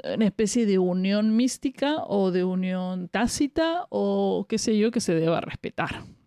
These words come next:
Las personas se hacen respetar, no se respetan así nomás. Y es una cosa que siempre hay que enseñarle a todas las personas, porque así mismo como te quieren obligar a respetar padres que no te respetan, ¿no?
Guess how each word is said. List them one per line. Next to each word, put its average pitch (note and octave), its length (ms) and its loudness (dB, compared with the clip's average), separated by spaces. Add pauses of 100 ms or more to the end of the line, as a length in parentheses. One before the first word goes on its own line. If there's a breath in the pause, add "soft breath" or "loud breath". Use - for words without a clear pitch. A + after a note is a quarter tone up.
(560)
Las F#3 220 -4
personas A#3+ 520 2 (340 loud breath)
se - 220 0
hacen F3+ 440 2
respetar, - 680 -4
no A3 200 4
se D4+ 100 2
respetan G#3+ 500 0
así D#3+ 220 0
nomás. - 560 -8
Y G#3 60 2
es - 80 0
una B3 200 2
cosa C4 320 -2
que A#3+ 280 0
siempre A3 360 2
hay A3 80 0
que A3+ 100 0
enseñarle G3 540 2
a F#3 140 -4
todas A3 340 0
las G#3 120 2
personas, E3+ 580 -2
porque G3 380 -4 (320 loud breath)
así F#3 280 0
mismo G#3 340 4
como F3+ 340 -2 (340 soft breath)
te F3+ 160 -2
quieren G#3 300 2
obligar G3 480 4
a - 20 0
respetar F3 540 -2
padres F#3 420 0
que E3+ 160 -2
no E3+ 140 0
te G3+ 100 -4
respetan, F3 720 0 (100)
¿no? C4 260 2